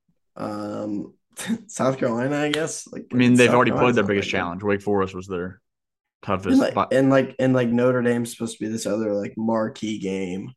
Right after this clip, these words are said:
Speaker 2: And they stink.
Speaker 1: Um, and they stink. But that's the thing. D J played really good in that Wake Forest game. Um, now, Wake Forest defense isn't near as good as Syracuse. I like Cuse ever since I went to that game. I like, uh, their quarterback, Garrett Shrader, just 'cause he's like a,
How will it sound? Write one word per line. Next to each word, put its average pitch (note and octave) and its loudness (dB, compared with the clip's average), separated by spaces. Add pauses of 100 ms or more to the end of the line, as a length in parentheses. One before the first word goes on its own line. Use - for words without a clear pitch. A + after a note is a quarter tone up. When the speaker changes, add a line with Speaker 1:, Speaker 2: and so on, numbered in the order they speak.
(120)
Speaker 2:
And F#2+ -10
they G2 -6
stink. - -14
Speaker 1:
Um, D2+ -8 (220)
and A2 -8
they G#2 -8
stink. A#2+ -8
But B2 -4
that's D#3+ 0
the D#3+ -8
thing. F#3 0
D C3 -2
J C3+ -4
played A#2 -6
really A#2 -2
good A#2+ -2
in A2+ -4
that G#2+ -8
Wake G2+ -8
Forest B2+ -2
game. - -14 (280)
Um, B1 -12
now, A#2 -4
Wake C3 4
Forest B2+ 0
defense A#2+ -4
isn't A2 -8
near A2+ -4
as A#2 -10
good - -8
as A2 -10
Syracuse. D3+ -6 (640)
I D3+ 4
like C3+ 0
Cuse B2+ -2
ever A#2+ -4
since A#2 -6
I A#2 -2
went A2+ -6
to A#2+ -8
that F2 -6
game. B2 -6 (120)
I A2 -6
like, A2 -4 (160)
uh, F2 -4
their F#2+ -8
quarterback, B2+ -4
Garrett G#2+ -6
Shrader, B2+ -6 (880)
just - -10
'cause D3 4
he's C#3+ 4
like D3 2
a, B2 0